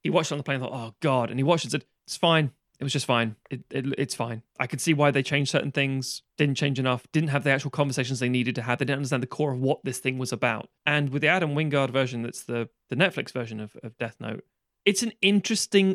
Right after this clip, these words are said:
alternative accompaniment. I don't think it, na-, na-, I don't think in any way the, the toxic sort of fan base mindset of, "We're gonna send death threats to fucking Wingard and drive him off the internet." The typical, that, you know,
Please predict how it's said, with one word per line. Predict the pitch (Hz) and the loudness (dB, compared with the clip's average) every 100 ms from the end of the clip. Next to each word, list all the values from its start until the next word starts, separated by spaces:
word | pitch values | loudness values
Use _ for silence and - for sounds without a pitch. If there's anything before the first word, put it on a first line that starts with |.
| - | 2
alternative | 170 156 - 170 170 160 165 - - - 147 | -2 -2 -2 0 0 0 0 -2 -8 -2 -2
accompaniment. | - 170 185 185 - - _ - | 0 0 0 -2 -6 -10 _ -2
I | 143 | 2
don't | 170 185 | 4 4
think | 185 151 | 2 0
it, | 156 | 0
na-, | 156 160 151 | 2 2 2
na-, | 170 - - | 0 0 -2
I | 156 | 2
don't | 208 | 2
think | 170 160 | 2 0
in | 165 | 0
any | - 175 175 | 0 4 4
way | 143 131 | 6 4
the, | 139 127 - | 2 -2 -2
the | |
toxic | 135 - - - | -2 -2 -4 -6
sort | - 131 | -6 -6
of | |
fan | - 139 131 | 0 0 2
base | 127 127 | 0 0
mindset | 131 127 127 | -2 -2 -4
of, | 123 _ - | -6 _ -4
"We're | 156 | 0
gonna | 147 135 | 2 2
send | 135 135 | 0 0
death | 147 123 - | 0 -2 0
threats | 127 - | -4 -2
to | 131 | -8
fucking | 123 117 117 | -6 -6 -4
Wingard | 117 117 113 | -2 -2 -4
and | 113 | -2
drive | 135 123 120 | 2 2 0
him | |
off | 113 | -4
the | - | -4
internet." | 117 - 120 | -4 -2 -2
The | 131 | -2
typical, | - 131 120 | -2 -2 -2
that, | 120 | -2
you | - | 0
know, | 127 | 0